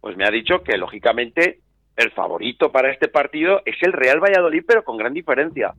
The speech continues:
Que ellos tienen un gran entrenador, un gran grupo, que van a salir a morder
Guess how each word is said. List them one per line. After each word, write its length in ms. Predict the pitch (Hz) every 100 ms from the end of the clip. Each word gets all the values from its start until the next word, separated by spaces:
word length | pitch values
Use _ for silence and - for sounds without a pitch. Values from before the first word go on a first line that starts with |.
| _ _ _ _ -
Que 120 | 139
ellos 260 | 175 156
tienen 200 | - 147 156
un 80 |
gran 160 | 156 156
entrenador, 420 | 147 143 160 147
un 80 | 143
gran 240 | 147 151
grupo, 320 | 156 185 139 110
que 120 | 113
van 140 | 131
a 100 | 147
salir 320 | 143 156 156 - _ _ _ _ _ _ _ _ _ _ _ _ _ _ _ -
a 100 | 107
morder 580 | 110 131 196 160 101